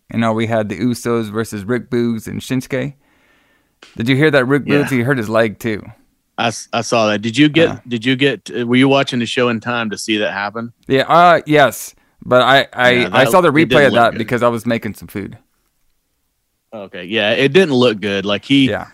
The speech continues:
Speaker 2: like at first I thought that it was just like a work, like it was just part of the match. But then, like, you could see, like, by the look on his face, he was like, "Oh, this was a bad idea."
Speaker 1: Yeah, I think
Speaker 2: Um,
Speaker 1: it was,
Speaker 2: you know
Speaker 1: uh, it was like a quad injury, and then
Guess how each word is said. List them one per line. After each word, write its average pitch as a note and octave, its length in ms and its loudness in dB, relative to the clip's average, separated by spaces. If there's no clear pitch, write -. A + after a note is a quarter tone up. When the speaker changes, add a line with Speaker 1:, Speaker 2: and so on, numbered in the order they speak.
Speaker 2:
like C#3+ 120 -2
at C#3+ 120 -2
first G#3+ 400 2
I D#3+ 100 0
thought C#3 360 0
that B2+ 120 2
it A#2+ 60 0
was A2 200 -4
just A2 240 -6
like G2 200 -4
a F#2+ 80 -2
work, G2 400 -2
like G2 140 -4
it G2+ 60 -4
was F#2+ 100 -8
just F#2+ 180 -16
part G#2 160 -2
of F2 60 -10
the E2+ 80 -16
match. F#2 440 -8
But A#2 140 -2
then, B2+ 200 2
like, A#2 260 -2
you C3+ 160 0
could B2+ 180 -4
see, B2 280 0
like, G#2 200 -2
by G#2+ 120 -4
the F#2+ 100 -6
look G#2 240 -4
on A2+ 80 -4
his G#2+ 140 -6
face, A2+ 420 -2
he G#2 140 -6
was F#2+ 160 -10
like, F#2 200 -6
"Oh, F2 160 -10
this F2 220 -16
was D#2+ 100 -20
a E2 60 -20
bad G1+ 160 -12
idea." - 300 -16
Speaker 1:
Yeah, A#2 140 2
I - 20 4
think F#3 280 0
Speaker 2:
Um, - 40 -4
Speaker 1:
it D#3+ 40 0
was, D3+ 280 0
Speaker 2:
you G3+ 60 -6
know - 80 -4
Speaker 1:
uh, A#2+ 440 4
it B2 120 -2
was C#3 160 -4
like C3 120 0
a A2 60 0
quad C3+ 520 2
injury, D#3+ 800 -2
and A#2 240 0
then A#2 460 0